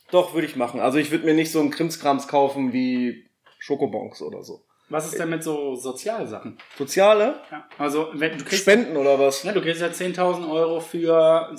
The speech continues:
Speaker 2: für nichts, ohne Gegenleistung.
Speaker 1: Okay. Würde ich, glaube ich,
Speaker 2: In,
Speaker 1: äh,
Speaker 2: ins Mikro sprechen?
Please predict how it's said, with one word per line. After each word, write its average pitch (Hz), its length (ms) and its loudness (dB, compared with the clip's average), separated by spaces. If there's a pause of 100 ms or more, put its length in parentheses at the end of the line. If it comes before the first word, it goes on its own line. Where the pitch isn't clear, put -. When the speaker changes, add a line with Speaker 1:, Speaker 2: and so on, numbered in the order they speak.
(120)
Speaker 2:
für - 120 -6
nichts, 139 340 -2
ohne 175 180 2
Gegenleistung. 117 640 -6 (140)
Speaker 1:
Okay. 139 300 -6 (600)
Würde 160 360 2
ich, 156 720 -4
glaube 143 500 6
ich, 139 640 2
Speaker 2:
In, 135 120 -4
Speaker 1:
äh, 123 360 -2
Speaker 2:
ins 135 160 -8
Mikro 170 180 -10
sprechen? 139 380 -20